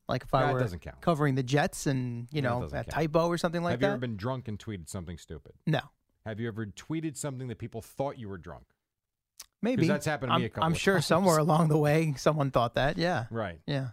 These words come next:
Speaker 2: But you never deleted it.
Speaker 1: No.
Speaker 2: Hmm.
Speaker 1: I don't make a habit of deleting tweets.
Speaker 2: Well, aren't you better than everybody
Speaker 1: Accountability,
Speaker 2: else?
Speaker 1: baby.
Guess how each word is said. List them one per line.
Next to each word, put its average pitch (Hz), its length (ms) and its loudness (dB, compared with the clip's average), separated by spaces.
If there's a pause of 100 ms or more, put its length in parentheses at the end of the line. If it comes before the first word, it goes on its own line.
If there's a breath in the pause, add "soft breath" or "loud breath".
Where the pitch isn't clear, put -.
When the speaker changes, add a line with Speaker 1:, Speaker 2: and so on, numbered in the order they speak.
(100)
Speaker 2:
But 120 100 -4
you 120 100 -4
never 107 200 -4
deleted 87 360 -8
it. - 120 -18 (180)
Speaker 1:
No. 196 300 0 (180)
Speaker 2:
Hmm. 104 180 -4
Speaker 1:
I 180 60 2
don't 190 80 0
make 170 140 2
a 151 40 4
habit 139 200 4
of 123 100 -4
deleting 127 340 0
tweets. - 460 -6
Speaker 2:
Well, 123 140 -8
aren't 110 180 -8
you 123 60 -6
better 90 200 -6
than 78 120 -6
everybody 160 180 0
Speaker 1:
Accountability, 143 460 2
Speaker 2:
else? 120 60 -2
Speaker 1:
baby. 120 340 -2